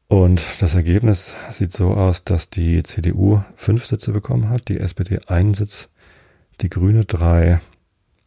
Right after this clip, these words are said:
Wählergemeinschaft Karkensdorf einen und Unser Dorf Karkensdorf einen. In Prozenten ausgedrückt, die C D U zweiundvierzig Komma drei Prozent, die S P D neun,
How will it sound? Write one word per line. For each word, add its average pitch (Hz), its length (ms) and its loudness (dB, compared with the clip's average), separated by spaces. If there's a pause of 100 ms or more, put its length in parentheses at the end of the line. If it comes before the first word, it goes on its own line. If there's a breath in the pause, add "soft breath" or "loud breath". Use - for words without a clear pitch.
(360)
Wählergemeinschaft 90 600 0
Karkensdorf 87 560 -4
einen 82 360 2
und 80 340 -4
Unser 87 260 -2
Dorf 82 220 -4
Karkensdorf 87 640 -6 (880 loud breath)
einen. 76 480 2 (800 loud breath)
In 87 140 0
Prozenten 92 520 0
ausgedrückt, 92 680 0 (640 loud breath)
die - 100 -10
C 92 140 0
D 85 100 2
U 90 120 2
zweiundvierzig 90 840 -2
Komma 82 400 0
drei 95 360 0
Prozent, 98 580 -2
die - 80 -8
S - 140 -6
P - 120 -8
D 85 160 -2
neun, 90 420 2